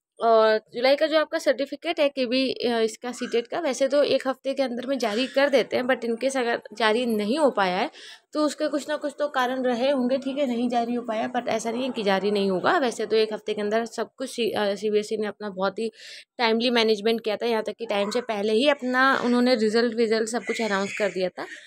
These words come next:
लेकिन फिर भी सर्टिफिकेट आने में कुछ टाइम लग रहा है। तो आप ये मान के चलिए कि एक हफ्ते के अंदर अंदर आपको आपका सर्टिफिकेट जो है, वो देखने को मिल जाएगा। अगर आप लोगों ने डिजी लॉकर पे अभी तक अपना अकाउंट नहीं बनाया है,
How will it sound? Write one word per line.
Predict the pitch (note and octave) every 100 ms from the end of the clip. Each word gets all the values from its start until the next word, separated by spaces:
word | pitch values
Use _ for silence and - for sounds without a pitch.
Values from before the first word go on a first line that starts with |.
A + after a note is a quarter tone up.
| - _ -
लेकिन | B3+ C#4+
फिर | C#4+ C4
भी | B3+
सर्टिफिकेट | C#4+ B3 A#3 A#3+ - B3+
आने | A#3+ B3
में | B3+
कुछ | C4 C4
टाइम | - A#3+ C4+
लग | G#3
रहा | F3+ F3
है। | G#3 - _ _ _ _ _ _ _ _ _ _ _
तो | A3
आप | A#3+ C4
ये | C#4+
मान | B3+ B3
के | B3
चलिए | A#3+ A3+
कि | C4 D4 - D4
एक | D4+
हफ्ते | D4 - B3+
के | B3+
अंदर | A#3 A#3
अंदर | A3 A3
आपको | B3+ G#3 -
आपका | G#3+ -
सर्टिफिकेट | A#3+ G#3+ G#3+ A3 A3 G#3+
जो | G3+
है, | G#3
वो | C4
देखने | A3 G3+ G3+
को | G3+
मिल | G3+ F3+
जाएगा। | F#3 G3+
अगर | B3+ G#3
आप | G3 F#3+
लोगों | F#3 G3+
ने | G3+
डिजी | F#3 F#3
लॉकर | F#3 F#3 G3
पे | G#3
अभी | F3+
तक | F3+ F#3
अपना | F#3+ F#3+
अकाउंट | F#3 G3 G#3
नहीं | G3 F#3+ C4+
बनाया | B3+ F3+ E3+
है, | G3+